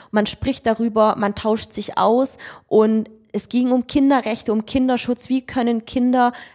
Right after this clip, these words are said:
ähm, geschützt werden. Es ging aber nicht nur um Kinder, sondern natürlich auch um die Umsetzung auch da hängt ja noch so viel mit zusammen. Aber auch die Trainer müssen ja auch irgendwo geschult und auch geschützt werden von den, von den Verbänden. Und, aber was gibt es für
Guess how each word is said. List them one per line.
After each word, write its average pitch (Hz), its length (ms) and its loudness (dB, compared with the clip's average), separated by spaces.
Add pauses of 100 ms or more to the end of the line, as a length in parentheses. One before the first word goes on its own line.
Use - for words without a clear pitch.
ähm, 214 320 2 (120)
geschützt - 420 -4
werden. 233 380 2 (720)
Es 208 160 0
ging 240 160 0
aber 220 160 2
nicht 220 220 -2
nur 233 120 2
um 208 120 0
Kinder, 226 240 0
sondern 196 200 -2
natürlich 196 400 -4
auch - 200 -6
um 196 100 -2
die 190 100 -8
Umsetzung 208 680 -2
auch 196 220 2 (520)
da 202 120 2
hängt 233 200 0
ja 220 80 0
noch 208 100 0
so - 140 -4
viel 247 280 -2
mit 220 160 0
zusammen. 165 340 -6 (180)
Aber - 240 2
auch 208 160 4
die 208 160 -6
Trainer 254 360 2
müssen 190 280 -2
ja 175 100 0
auch - 140 -6
irgendwo 185 340 -2
geschult 208 460 -2
und - 260 -6
auch 220 220 2
geschützt - 420 -6
werden 175 280 -2
von 185 180 -4
den, 175 260 -4
von - 140 -4
den 170 120 -2
Verbänden. 170 580 -4 (320)
Und, 202 440 0 (380)
aber 202 260 2
was 202 180 0
gibt - 200 -6
es 226 120 -2
für 214 280 2